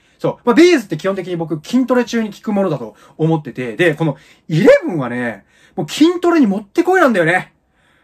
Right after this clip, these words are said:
あー、もう最高だね。そう、もうきらめく人とか、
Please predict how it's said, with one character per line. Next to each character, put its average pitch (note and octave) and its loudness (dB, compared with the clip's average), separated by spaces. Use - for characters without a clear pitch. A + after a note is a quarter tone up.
あ C3 -8
ー、 F3 -2
も E3+ -4
う - -6
最 F#3+ 0
高 F4 -2
だ F4 4
ね。 F4+ -4
そ D3+ -4
う、 C3+ -8
も C#3 -6
う - -16
き - -2
ら F4+ 4
め F#4+ -4
く D4 -6
人 - -8
と D3+ -10
か、 A#2 -8